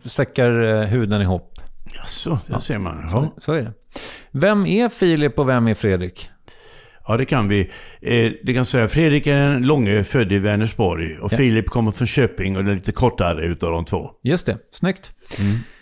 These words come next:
Speaker 1: Hur länge ska ett ägg koka för perfekt resultat egentligen?
Speaker 2: Jag vill gärna ha det ganska löst.
Speaker 1: Ja.
Speaker 2: Ehm,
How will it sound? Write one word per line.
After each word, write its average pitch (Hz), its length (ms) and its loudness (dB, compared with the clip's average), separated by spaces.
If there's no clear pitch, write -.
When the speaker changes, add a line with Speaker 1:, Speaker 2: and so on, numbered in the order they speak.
Speaker 1:
Hur 185 140 4
länge 190 260 4
ska 196 260 2
ett - 180 -6
ägg 143 300 2
koka 127 420 0
för 117 140 -2
perfekt 107 520 0
resultat 107 580 -2
egentligen? 110 340 -6
Speaker 2:
Jag 135 200 0
vill 135 640 -2
gärna 147 260 -2
ha 123 100 2
det 131 60 2
ganska 139 460 0
löst. 135 580 0
Speaker 1:
Ja. 110 80 0
Speaker 2:
Ehm, 101 400 2